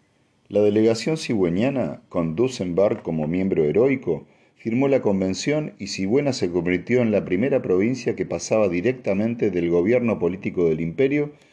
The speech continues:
al gobierno económico de la fundación. Cinco naves de línea imperiales, capturadas cuando Sigüena se rebeló tras las líneas de la flota fronteriza del imperio,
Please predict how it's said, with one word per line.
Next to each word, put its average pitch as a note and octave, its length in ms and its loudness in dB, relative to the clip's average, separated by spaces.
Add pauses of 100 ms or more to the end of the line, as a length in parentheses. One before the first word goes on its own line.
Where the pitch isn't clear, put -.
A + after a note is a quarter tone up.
(160)
al G2+ 100 0
gobierno G#2+ 400 4
económico G#2 560 2
de F2 60 4
la E2+ 100 0
fundación. E2 600 -6 (1160)
Cinco D#3+ 480 0
naves B2+ 340 4
de F#2 120 2
línea A2+ 240 2
imperiales, F#2+ 800 0 (260)
capturadas G#2 640 2
cuando E2+ 240 -2
Sigüena G#2+ 460 0
se F2+ 160 -2
rebeló E2+ 420 2
tras F#2 220 -4
las E2 120 -6
líneas G2+ 360 0
de D#2+ 80 0
la D#2+ 80 -2
flota G2 360 0
fronteriza E2+ 840 -6
del D#2 160 0
imperio, F2 600 -2